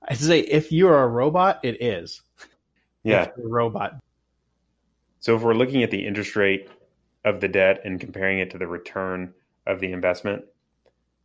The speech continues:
Speaker 2: you know, a question that might come up, is it as simple as just comparing those two numbers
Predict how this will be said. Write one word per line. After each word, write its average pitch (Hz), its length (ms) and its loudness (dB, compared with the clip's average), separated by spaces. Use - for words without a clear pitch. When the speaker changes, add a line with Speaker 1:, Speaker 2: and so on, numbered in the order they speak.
Speaker 2:
you 107 60 -2
know, 98 120 0
a 92 60 0
question 107 460 0
that 95 100 -4
might 90 220 -4
come 98 180 -6
up, 98 220 0
is 110 180 0
it 113 120 2
as 104 160 -2
simple 104 340 0
as 98 140 -2
just 98 200 -4
comparing 92 460 -2
those 90 240 -4
two 95 120 -8
numbers 87 480 -6